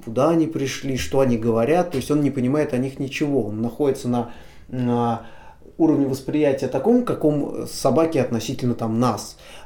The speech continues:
А, только обычно мы привыкли, что как бы мы умнее собаки, мы её можем перехитрить, ну да, она может там нас кусить, но мы субъект, а собака — объект нашего познания. То есть здесь, э, упор и тёмных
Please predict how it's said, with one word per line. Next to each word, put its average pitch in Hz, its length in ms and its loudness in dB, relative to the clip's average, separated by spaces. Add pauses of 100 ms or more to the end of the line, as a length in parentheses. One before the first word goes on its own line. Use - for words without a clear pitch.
А, 120 260 2
только 131 500 2
обычно 131 360 0
мы 123 120 2
привыкли, 120 460 -2
что 110 380 -4
как - 200 -16
бы 113 100 -6
мы 143 180 4
умнее 151 300 4
собаки, 135 460 0
мы 123 140 2
её 120 100 2
можем 113 280 0
перехитрить, 175 680 0
ну 135 120 0
да, 131 180 4
она 113 140 0
может 110 260 -4
там 110 100 -6
нас 113 140 -4
кусить, 233 480 0
но 131 100 2
мы 151 220 6
субъект, 120 560 -2 (480)
а 117 280 2
собака — 139 420 2
объект 120 380 0
нашего 107 280 -8
познания. 113 580 -4 (300)
То 139 80 0
есть 120 100 2
здесь, 170 420 4
э, 113 1300 2
упор 135 460 2
и - 140 -6
тёмных 123 440 0